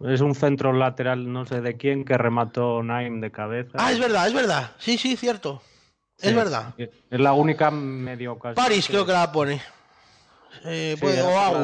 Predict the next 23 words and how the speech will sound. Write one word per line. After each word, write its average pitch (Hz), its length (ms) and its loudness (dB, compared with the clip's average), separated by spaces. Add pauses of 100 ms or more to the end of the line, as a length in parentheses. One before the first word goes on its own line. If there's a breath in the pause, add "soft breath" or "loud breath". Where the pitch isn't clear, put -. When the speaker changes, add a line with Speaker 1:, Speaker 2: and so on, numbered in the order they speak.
Speaker 1:
derecha, 123 80 -2
Speaker 2:
no, 202 180 2
ahora 196 220 2
Speaker 1:
sí. 208 60 0
Speaker 2:
mismo 202 200 2
no 196 80 4
me 180 60 4
acuerdo. 131 340 -2
Viene 175 160 2
desde 185 260 2
la 170 80 4
Speaker 1:
Sí, 147 60 4
Speaker 2:
derecha, 123 300 -2
Speaker 1:
sí. 131 100 -2
Speaker 2:
sí. 143 100 -4 (400 loud breath)
Speaker 1:
No, 143 100 -4
no 143 140 -2
me 147 80 2
acuerdo 123 380 0
quién 110 180 -4
centró, 101 320 -8 (100)
pero 110 120 -16 (200)
Speaker 2:
Ujú. 160 280 -4